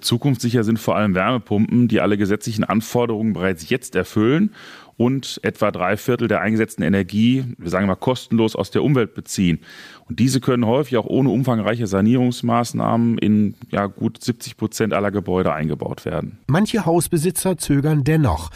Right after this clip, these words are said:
Speaker 2: Sie hoffen auf eine Nachricht ihrer Stadt oder Kommune, ob ihr Haus zum Beispiel an ein Fernwärmenetz angeschlossen wird.
Speaker 1: Ja, für die Wärmeplanung haben die Kommunen und Städte aber noch bis zwanzig sechsundzwanzig beziehungsweise zwanzig achtundzwanzig Zeit.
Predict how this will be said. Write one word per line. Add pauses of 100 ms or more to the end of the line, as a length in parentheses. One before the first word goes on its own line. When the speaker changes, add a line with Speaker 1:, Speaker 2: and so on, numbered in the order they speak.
(360)
Speaker 2:
Sie
hoffen
auf
eine
Nachricht
ihrer
Stadt
oder
Kommune, (280)
ob
ihr
Haus
zum
Beispiel (180)
an
ein
Fernwärmenetz
angeschlossen
wird. (140)
Speaker 1:
Ja,
für
die
Wärmeplanung
haben
die
Kommunen
und
Städte
aber
noch
bis
zwanzig
sechsundzwanzig
beziehungsweise
zwanzig
achtundzwanzig
Zeit.